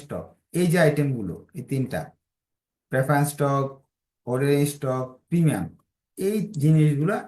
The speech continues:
এই জায়গায় যাবে। দীর্ঘমেয়াদী সম্পদ,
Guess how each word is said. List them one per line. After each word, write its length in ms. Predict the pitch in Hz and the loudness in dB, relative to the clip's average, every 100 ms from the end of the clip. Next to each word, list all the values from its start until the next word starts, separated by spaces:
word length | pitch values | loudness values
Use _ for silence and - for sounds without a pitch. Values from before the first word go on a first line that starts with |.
| - _ _ _ _ _ - 185 | -14 _ _ _ _ _ -6 -2
এই 80 | 190 170 | 2 4
জায়গায় 320 | 151 131 107 | 2 2 -2
যাবে। 220 | 160 - - _ _ _ _ _ _ _ _ _ _ _ - 107 | -6 -10 -18 _ _ _ _ _ _ _ _ _ _ _ -12 0
দীর্ঘমেয়াদী 580 | 156 156 180 180 180 175 175 | 2 4 4 2 2 0 -2
সম্পদ, 440 | 170 147 165 214 | -2 -2 -2 -2